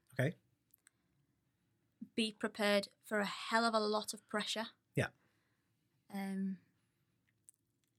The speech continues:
Speaker 2: Oh, a third one. I was gonna say prepare, but just enjoy.
Speaker 1: Yeah.
Speaker 2: Just enjoy the experience. Take it on the chin.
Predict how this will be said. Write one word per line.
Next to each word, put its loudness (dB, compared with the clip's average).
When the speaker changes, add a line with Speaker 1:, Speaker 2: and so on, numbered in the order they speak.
Speaker 2:
Oh, -4
a -14
third -8
one. -14
I -18
was -12
gonna -6
say -4
prepare, -8
but -10
just -6
enjoy. -10
Speaker 1:
Yeah. -12
Speaker 2:
Just 4
enjoy 6
the 2
experience. 0
Take 2
it 4
on 6
the 0
chin. -4